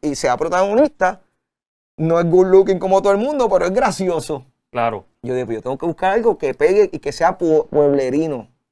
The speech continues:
Speaker 1: Y yo empecé a hacer, pues, mi historia fue así. Yo
Speaker 2: Mm.
Speaker 1: me pasé en Santa Isabel <laughs> peleando, el vacilón, era un loco, el de la calle.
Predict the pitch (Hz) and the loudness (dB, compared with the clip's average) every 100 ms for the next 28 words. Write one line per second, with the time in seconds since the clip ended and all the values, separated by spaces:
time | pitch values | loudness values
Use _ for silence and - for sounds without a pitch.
0 | - 123 123 135 151 196 202 - _ - | -12 -10 -8 -8 -6 -6 -8 -10 _ -16
1 | 120 117 - 123 190 190 - 127 - 160 | -12 -12 -10 -8 -6 -8 -10 -10 -8 -10
2 | - _ _ _ _ 123 131 135 151 160 | -12 _ _ _ _ -6 -4 0 0 0
3 | 156 156 151 156 185 170 160 151 247 196 | 0 -2 0 0 0 -4 -2 0 2 2
4 | 190 170 - 143 165 254 254 - _ _ | 0 -2 -2 0 2 2 0 -6 _ _
5 | - 185 185 175 202 202 196 196 185 190 | 0 2 4 4 4 4 0 0 0 2
6 | 185 180 175 254 240 214 214 | 2 2 4 4 4 4 2